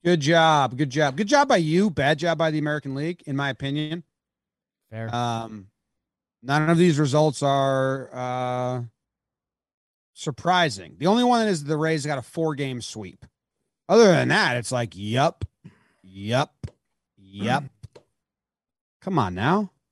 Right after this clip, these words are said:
Speaker 3: Rays,
Speaker 1: Spice it up a
Speaker 3: four-game
Speaker 1: little bit.
Speaker 3: sweep
Speaker 1: That's a, that's a
Speaker 3: after
Speaker 1: big one. As far as the standings go, and then we get into the whatever, whatever. Uh, in the East,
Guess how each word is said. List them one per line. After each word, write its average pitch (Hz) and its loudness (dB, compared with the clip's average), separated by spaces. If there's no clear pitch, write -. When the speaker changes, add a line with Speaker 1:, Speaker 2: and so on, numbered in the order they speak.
Speaker 3:
Rays, 151 2
Speaker 1:
Spice - 0
it 254 4
up 277 2
a 156 -2
Speaker 3:
four-game 156 0
Speaker 1:
little 120 0
bit. 92 -8
Speaker 3:
sweep 139 -8
Speaker 1:
That's 190 2
a, 220 2
that's 226 4
a - 4
Speaker 3:
after 202 2
Speaker 1:
big 196 4
one. 98 -4
As 151 0
far 233 6
as 196 2
the 175 0
standings 170 0
go, 110 -6
and 113 -6
then 117 -6
we 110 -6
get 110 -6
into 110 -6
the 101 -8
whatever, 107 -6
whatever. 95 -10
Uh, 135 0
in 214 -4
the 202 -4
East, 240 -2